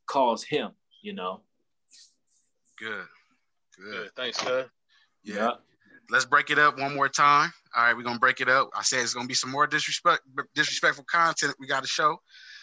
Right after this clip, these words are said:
Speaker 2: So one more time, let me bring something to you, and then we're gonna go back to, to the story of, uh, my boy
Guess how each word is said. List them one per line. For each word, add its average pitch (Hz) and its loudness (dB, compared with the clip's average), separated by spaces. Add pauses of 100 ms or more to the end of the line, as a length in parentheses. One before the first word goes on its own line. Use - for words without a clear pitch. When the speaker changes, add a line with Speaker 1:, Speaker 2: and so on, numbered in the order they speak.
(100)
Speaker 2:
So - -8
one 123 -6
more 127 0
time, 127 2
let 127 -4
me 117 -14
bring 131 -6
something 127 -2
to 147 -2
you, 139 -4
and 123 -4
then 123 -2
we're 123 -8
gonna 117 2
go 120 2
back 123 2
to, 120 0
to 120 -6
the 110 -6
story 123 -2
of, 110 0
uh, 110 -2 (580)
my 113 4
boy 113 0